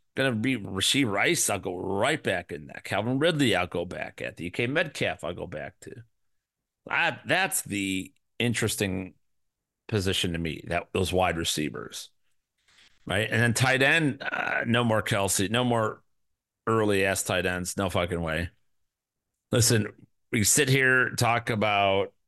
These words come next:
everything, and the sad part that will go, uh, a news story is going underreported. T J Hockenson out for this whole year, may miss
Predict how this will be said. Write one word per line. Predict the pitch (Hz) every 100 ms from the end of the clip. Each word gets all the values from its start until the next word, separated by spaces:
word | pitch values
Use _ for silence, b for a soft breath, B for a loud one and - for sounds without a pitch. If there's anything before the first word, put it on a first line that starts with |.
| _ 110
everything, | 113 104 95 90 80 78
and | 104 104 101 107
the |
sad | - 143 135
part | 135 127 117 - _ _ _ _ _ _ _ -
that | 110 104
will | 110
go, | 117 117 113 107 - B B _ _ _ _ _
uh, | 113 117 113
a |
news | 117 131 120
story | 127 120
is | 104
going | - 110 107 104 -
underreported. | 113 113 104 - 117 107
T | - 143
J | 127
Hockenson | 113 113 117 107 101
out | 104 -
for | 104 98 95
this | 101 -
whole | 110 98
year, | 98 104
may | 98 127
miss | 135 107 -